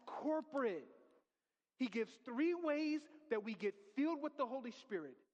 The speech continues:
And corporate submission is another one. And I'll just say this 'cause I don't have a whole lot of time.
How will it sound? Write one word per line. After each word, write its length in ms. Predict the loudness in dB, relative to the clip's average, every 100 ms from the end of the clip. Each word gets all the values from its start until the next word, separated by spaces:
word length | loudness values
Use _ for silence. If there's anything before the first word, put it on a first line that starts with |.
| _ _ _ _ -8
And 140 | -8
corporate 460 | -2 0 0 -4 -12 -10
submission 480 | -8 -6 -6 -6 -6
is 140 | -4
another 320 | -2 -2 -2
one. 180 | -4 -6 -12 -10 0
And 80 |
I'll 140 | 2 2
just 220 | -4 -2
say 160 | -2 0
this 200 | -4 -4
'cause 160 | -2
I 80 | 0
don't 160 | 0 0
have 180 | 0 0
a 40 |
whole 140 | -2
lot 120 | -2 -2
of 100 | -2
time. 380 | -2 -2 -4